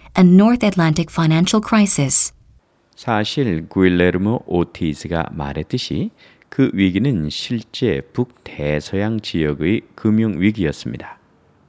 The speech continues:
Speaker 1: While this interpretation may not be entirely accurate, the sentiment at least focuses attention on the mature industrial economies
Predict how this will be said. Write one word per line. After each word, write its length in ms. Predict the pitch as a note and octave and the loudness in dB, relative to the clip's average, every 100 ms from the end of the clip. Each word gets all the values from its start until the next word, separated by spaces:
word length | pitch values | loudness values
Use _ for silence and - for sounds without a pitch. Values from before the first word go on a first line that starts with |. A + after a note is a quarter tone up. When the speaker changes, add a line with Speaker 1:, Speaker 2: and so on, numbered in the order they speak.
| _ _ _ - - - | _ _ _ -20 -20 -2
Speaker 1:
While 280 | G3+ G#3 G#3 | 4 4 6
this 280 | G#3 D#4+ - | 4 4 4
interpretation 760 | A#3+ G#3+ G3+ F3 F#3 F3+ - F3 | 4 4 2 0 0 2 4 4
may 160 | E3+ | 4
not 340 | F3 F3 A#3+ - | 4 4 4 4
be 160 | A#3 G#3 | 2 4
entirely 580 | D#3+ D3+ F#3+ F3 D3+ - | 2 2 2 4 4 4
accurate, 600 | G3+ C4 D3+ C3+ F3 - _ _ - - | 2 2 0 0 -2 -4 _ _ -10 2
the 100 | A3 | 4
sentiment 680 | - A#3+ C4+ C#4+ D4 D4 C4+ | 4 4 4 6 6 6 6
at 160 | G#3 G3 | 4 8
least 380 | A3 D3 - - | 8 6 2 -4
focuses 560 | - G3 F#3+ G3 G3+ F#3+ | -4 0 2 2 2 0
attention 600 | - - D#3+ D#3+ F3+ F3 - | -2 0 0 2 4 4 4
on 160 | D#3+ | 4
the 60 | D#3 | 6
mature 440 | D#3 D#3 - A#3+ - | 4 2 2 2 2
industrial 640 | E3 D#3 E3+ - - E3 | 2 2 2 0 0 0
economies 800 | E3+ - B3+ C4+ D#3 C#3+ E3 - | 0 -2 2 4 6 4 2 -2